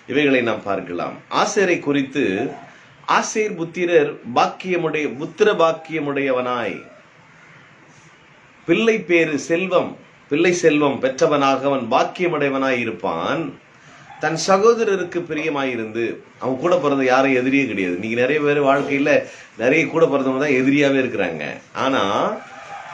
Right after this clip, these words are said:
சகோதரருக்கு பிரியமாக இருந்து தன் காலை எண்ணெயிலே தோய்ப்பான். ஆசீர்வாதம் பாருங்க, அவன் காலு கீழே இருக்கும் எண்ணெய். இன்னொரு ஆசீர்வாதத்தை அடுத்த இந்த நீ பார்க்கலாம்.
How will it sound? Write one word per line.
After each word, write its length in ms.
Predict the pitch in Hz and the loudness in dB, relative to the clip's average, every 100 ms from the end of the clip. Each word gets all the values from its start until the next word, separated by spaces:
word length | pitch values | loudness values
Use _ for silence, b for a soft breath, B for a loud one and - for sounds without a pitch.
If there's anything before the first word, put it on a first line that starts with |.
| - | -2
சகோதரருக்கு 680 | 165 180 240 233 214 175 160 | 0 2 2 2 0 -4 -8
பிரியமாக 580 | 135 165 190 175 156 135 | -6 -2 0 0 0 -2
இருந்து 580 | 131 113 101 92 107 147 | -2 -4 -4 -4 -4 -6
தன் 200 | 147 135 | -6 -8
காலை 460 | - 180 208 196 165 | -4 0 0 2 0
எண்ணெயிலே 320 | 175 165 160 | 0 -2 -4
தோய்ப்பான். 520 | 156 147 139 143 117 | -2 -2 0 -2 -4
ஆசீர்வாதம் 600 | 85 165 - 170 151 139 | -4 -6 -4 -2 -2 -2
பாருங்க, 440 | 135 139 135 123 95 B B | -4 -4 -4 -4 -6 B B
அவன் 220 | - 135 | -2 -2
காலு 340 | 127 139 165 156 | 2 2 2 2
கீழே 240 | 147 160 | -2 0
இருக்கும் 240 | 147 131 127 | 2 2 -2
எண்ணெய். 340 | 117 117 98 - - - | -2 -4 -6 -8 -16 -8
இன்னொரு 400 | 131 202 202 175 | -2 2 4 4
ஆசீர்வாதத்தை 520 | 170 175 160 147 147 | 2 0 -2 -2 0
அடுத்த 300 | 143 143 147 | 0 0 -2
இந்த 220 | 135 131 | -2 -2
நீ 100 | 131 | -4
பார்க்கலாம். 720 | 123 117 120 110 90 85 107 | -4 -4 -6 -4 -6 -4 -6